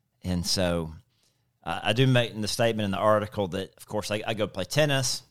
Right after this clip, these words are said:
I used to play church basketball,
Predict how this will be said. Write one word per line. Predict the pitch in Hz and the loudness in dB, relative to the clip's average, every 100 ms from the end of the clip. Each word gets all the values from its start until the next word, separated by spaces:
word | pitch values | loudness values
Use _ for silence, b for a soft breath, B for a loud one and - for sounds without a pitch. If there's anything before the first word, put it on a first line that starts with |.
| _ _ _ _ - | _ _ _ _ -4
I | |
used | 110 123 - | -2 0 -2
to | |
play | - 113 107 98 - _ _ _ - | 2 4 4 2 -4 _ _ _ -8
church | 120 107 - | -6 -6 -2
basketball, | 104 104 110 73 101 98 98 | -2 -2 -4 0 2 2 0